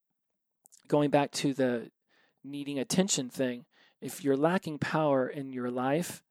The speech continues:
you need to figure that out and stop taking it out on employees at businesses because you know that they can't fight back.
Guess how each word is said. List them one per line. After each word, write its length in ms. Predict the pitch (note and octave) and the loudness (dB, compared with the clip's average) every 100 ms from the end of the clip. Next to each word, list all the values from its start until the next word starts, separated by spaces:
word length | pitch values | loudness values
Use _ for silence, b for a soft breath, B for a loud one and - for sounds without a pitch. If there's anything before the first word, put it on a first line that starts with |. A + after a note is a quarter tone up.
| _ | _
you 80 | C#3+ | -8
need 120 | D#3+ | 0
to 60 | D3+ | 0
figure 300 | - C3+ C3 | 2 2 2
that 240 | C3+ C3+ | 0 0
out 240 | B2+ B2+ | -2 -6
and 80 | C#3+ | -8
stop 200 | - C3 | -4 -2
taking 300 | - D3+ C#3 | 0 -2 -2
it 80 | C3 | -2
out 160 | C3 C3 | 0 -2
on 160 | B2+ | -4
employees 720 | B2 - C3 C3 C3+ B2 A#2+ - b b | -6 -6 -2 0 -2 -4 -6 -8 b b
at 160 | - C3+ | -4 4
businesses 600 | D3 C#3+ C3+ - A#2 - _ _ _ _ _ | 4 4 0 -4 -4 -8 _ _ _ _ _
because 260 | - C#3 B2 | -6 -4 -4
you 80 | C3+ | 0
know 240 | C#3 C3+ | 4 4
that 120 | C3 | 4
they 120 | B2+ | -2
can't 280 | B2 D3 C#3 | -6 -6 -6
fight 260 | - C3 - | -2 -4 -2
back. 400 | C3 - - | -6 -8 -12